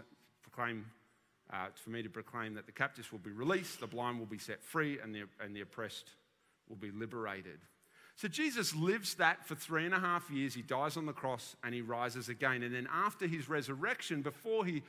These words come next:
ascends back to heaven, he transfers this same mission to his followers. So he says in two places we hear this. First of all, in Mark sixteen eighteen, he says,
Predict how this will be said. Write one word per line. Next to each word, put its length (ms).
ascends 460
back 220
to 80
heaven, 520
he 120
transfers 920
this 180
same 720
mission 640
to 100
his 200
followers. 520
So 120
he 60
says 260
in 140
two 240
places 480
we 120
hear 160
this. 200
First 260
of 80
all, 140
in 100
Mark 240
sixteen 480
eighteen, 380
he 100
says, 380